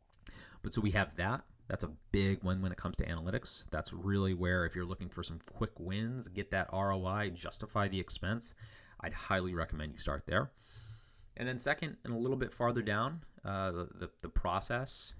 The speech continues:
um, in terms of your implementation plan, but really start to look at, uh, the data regarding key member and operational processes. Map that out. Use the data that you are now able to easily gather because it's in this platform or warehouse.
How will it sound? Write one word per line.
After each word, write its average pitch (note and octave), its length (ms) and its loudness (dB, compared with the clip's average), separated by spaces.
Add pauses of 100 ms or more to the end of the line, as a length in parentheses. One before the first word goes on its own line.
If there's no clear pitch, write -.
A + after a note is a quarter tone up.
(120)
um, E2 260 -6
in F2 40 -6
terms F2 320 -2
of E2 220 -4
your E2+ 120 -2
implementation E2 600 -6
plan, C#3 260 -2
but A2+ 220 0 (680)
really A#2 220 0
start A#2+ 240 2
to - 80 -8
look G#2 260 -2
at, - 220 -2 (560)
uh, D#2 260 -12 (220)
the F#2 140 -8
data G2 600 0
regarding F2+ 800 -4 (180)
key F#2+ 460 4
member E2+ 520 -2
and D#2+ 120 -4
operational - 500 -2
processes. - 680 2 (320)
Map E2 300 0
that D#2+ 200 0
out. A2+ 240 0 (200)
Use G#2 400 -6
the F#2 140 -6 (120)
data G2 440 -4
that E2+ 180 -8
you F#2 220 -8 (180)
are F#2 140 -6
now E2 360 -6
able E2 280 -6
to E2 320 -12
easily F2 340 -8
gather D#2 460 -4
because - 320 -8
it's - 120 -10
in E2 120 -10
this E2+ 120 -10
platform F2 540 -4
or D#2+ 40 -4
warehouse. D3+ 560 -2